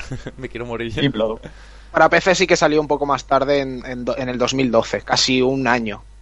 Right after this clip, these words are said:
Speaker 2: Ujú.
Speaker 1: Bueno, pero aún
Speaker 3: Pero
Speaker 1: así.
Speaker 3: bueno, siguiendo la lista, vamos con, eh, bueno, querías
Speaker 2: El
Speaker 3: hablar del
Speaker 2: Final
Speaker 3: Final
Speaker 2: Fantasy.
Speaker 3: Fantasy.
Speaker 1: ¿Qué queréis
Speaker 3: A
Speaker 1: que
Speaker 3: ver.
Speaker 1: os diga?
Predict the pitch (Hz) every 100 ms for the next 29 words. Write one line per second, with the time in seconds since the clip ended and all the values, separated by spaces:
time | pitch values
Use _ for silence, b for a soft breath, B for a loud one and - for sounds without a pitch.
0 | - - 139 135 180 - - - - -
1 | - - - - 117 110 107 101 104 143
2 | 143 147 131 104 - - - - - -
3 | 165 202 214 196 151 123 120 123 104 -
4 | - 156 175 190 196 - 190 202 190 180
5 | 151 151 143 135 170 135 - - - -
6 | 131 147 131 127 151 143 143 135 135 -
7 | 151 147 143 - 151 139 131 - 110 -
8 | - - - - - - - b b b
9 | - 143 131 135 107 104